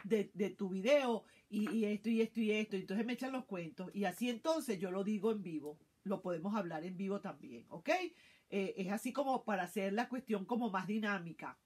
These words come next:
¿Qué es lo que pasa conmigo? Que a mí me encanta es, eh, eh, interactuar con la gente. Si yo las pudiera tener todos en vivo, si yo pudiera tener, hacer una conferencia en vivo,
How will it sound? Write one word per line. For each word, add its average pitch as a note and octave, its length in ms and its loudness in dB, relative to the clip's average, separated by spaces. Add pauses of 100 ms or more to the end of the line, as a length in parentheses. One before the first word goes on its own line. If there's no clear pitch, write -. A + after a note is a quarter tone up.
(600)
¿Qué A#3+ 80 4
es B3 60 6
lo D4 100 2
que D4+ 100 0
pasa A3+ 260 2
conmigo? A#3+ 680 0 (420)
Que G#3+ 80 0
a G#3+ 40 2
mí G3 120 -2
me G3 100 0
encanta A#3+ 500 0
es, A#3+ 260 0 (500)
eh, G#3+ 480 2 (800)
eh, E3+ 520 -6 (240)
interactuar A#3 800 2
con A3 140 0
la F#3 100 0
gente. E3+ 560 -6 (160)
Si A3 200 0
yo G#3 160 4
las A#3+ 140 2
pudiera A#3 340 2
tener G3+ 300 -4
todos B3 240 0
en G3+ 180 -2
vivo, A3+ 260 2
si G3+ 140 -8
yo F3+ 140 -4
pudiera A3+ 340 2
tener, G3 460 -6
hacer G3+ 340 -2
una A#3+ 320 -2 (220)
conferencia G#3+ 600 0
en A#3+ 120 0
vivo, A#3 420 0